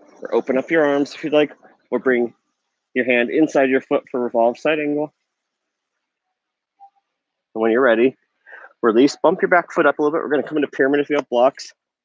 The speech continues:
Maybe those will help. So your feet are in separate tracks,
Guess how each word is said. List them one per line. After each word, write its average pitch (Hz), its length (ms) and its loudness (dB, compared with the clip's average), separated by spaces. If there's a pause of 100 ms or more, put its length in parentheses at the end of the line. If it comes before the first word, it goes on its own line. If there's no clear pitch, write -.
(560)
Maybe 110 200 0
those 110 160 0
will 123 80 -4
help. 110 260 -2 (1500)
So - 100 -10
your 139 40 -4
feet 160 200 2
are 180 60 4
in 170 60 2
separate 160 320 0
tracks, 151 480 0